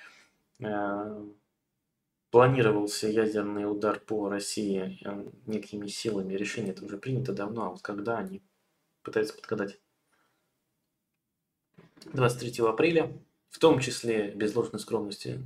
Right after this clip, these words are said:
м, это было сделано для того, чтобы нейтрализовать и парализовать мою деятельность, меня. Но я, зная это, сделал этот удар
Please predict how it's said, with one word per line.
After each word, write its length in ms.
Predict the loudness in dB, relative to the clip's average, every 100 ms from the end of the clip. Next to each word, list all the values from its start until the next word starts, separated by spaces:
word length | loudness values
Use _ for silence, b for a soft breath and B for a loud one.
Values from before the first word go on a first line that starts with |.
| -12
м, 260 | -12 -10 -8
это 220 | -6 -6
было 300 | -8 -6 -6
сделано 280 | -4 -2 -2
для 120 | -2
того, 200 | -4 -4
чтобы 340 | -6 -10 -10 B B B B B B B B _ _ _ -14
нейтрализовать 1120 | -4 0 2 4 2 2 6 6 6 2 -2
и 580 | -4 -4 -2 -4 -6 -10 -16 _ _ _ _ _
парализовать 720 | -2 -2 -2 -2 0 -2 -4
мою 260 | -4 -2 0
деятельность, 580 | 2 2 2 -6 -8 -8
меня. 400 | -6 -2 -2 -4 -12 _ _ _ _ _ _ _ _ _ _ -16 -2
Но 140 | 2
я, 340 | 4 6 6 2 _ _ _ _ _ _ _ _ _ -4
зная 600 | 2 6 8 8 6 2
это, 460 | 0 0 -2 -4 -10 _ _ _ _ -6
сделал 420 | -4 2 4 4
этот 140 | 0
удар 220 | 2 2